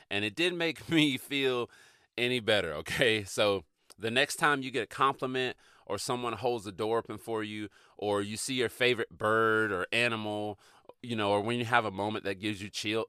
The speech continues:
chills and makes you feel good, sit with that feeling,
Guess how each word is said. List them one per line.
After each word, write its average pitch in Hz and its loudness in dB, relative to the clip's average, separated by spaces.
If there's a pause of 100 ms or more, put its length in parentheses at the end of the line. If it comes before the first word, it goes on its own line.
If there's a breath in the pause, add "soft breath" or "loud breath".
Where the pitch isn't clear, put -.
chills 131 2
and 101 -4
makes 107 -2
you 110 -10
feel 117 -2
good, 113 -2 (400)
sit - 0
with 139 -2
that 117 -2
feeling, 107 -4